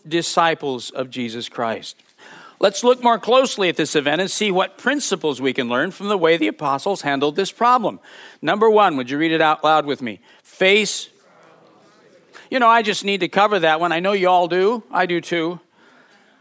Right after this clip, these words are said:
Uh, we never delay, so let's just hear it just because it's there. In view of the fact that the apostles themselves were the ones being charged with unfairness, let, let that sink in.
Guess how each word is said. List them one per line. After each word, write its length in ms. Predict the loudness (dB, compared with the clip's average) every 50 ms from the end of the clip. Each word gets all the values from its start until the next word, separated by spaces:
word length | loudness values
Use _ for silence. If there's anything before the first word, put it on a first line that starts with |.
| _ _ _ -6 -2
Uh, 120 | -2 0 0
we 80 | 2
never 260 | 2 0 2 2 0
delay, 360 | 0 0 2 2 2 2 2 0
so 440 | 0 0 0 0 0 -2 -6 -14 -20 _ -4
let's 300 | 0 0 0 0 -4 -4
just 200 | -4 -4 -4 0
hear 240 | 0 2 2 4 2
it 140 | 0 -2
just 280 | -4 -6 -6 -6 -8 -16 _ _ _ -6
because 320 | -6 -4 -2 -2 -2 -2
it's 180 | -4 -8 -8 -2
there. 340 | -2 0 0 0 -2 -4 -8 -20 -20 -20 -20 -20 _ _ _ -20 -20 _ _ _ _ _ _ _ -2
In 200 | 0 0 0 0
view 280 | 0 0 2 2 2
of 100 | 2 4
the 100 | 2 2
fact 460 | 0 2 2 4 4 4 2 2 0 -4
that 120 | -6 -4
the 120 | -2 -2
apostles 560 | -2 0 2 2 2 2 2 0 -2 -4 -4 -4
themselves 640 | -6 -6 -6 -4 0 0 2 4 2 2 0 -2
were 140 | -2 -2 0
the 100 | 0 2
ones 300 | 2 2 2 0 -2 -2
being 240 | -2 -2 -2 -2 -4
charged 480 | -4 0 2 4 4 4 2 -2 -6
with 140 | -4 -2 -2
unfairness, 760 | -2 -2 -2 -2 0 0 0 0 -2 -4 -6 -6 -10 -12 -16 _ _ _ _ _ -12
let, 80 | -6 -2
let 160 | -2 0 2
that 180 | 2 0 0 0
sink 300 | -2 -2 -2 -4 -2 -2
in. 280 | -4 -2 -4 -8 -12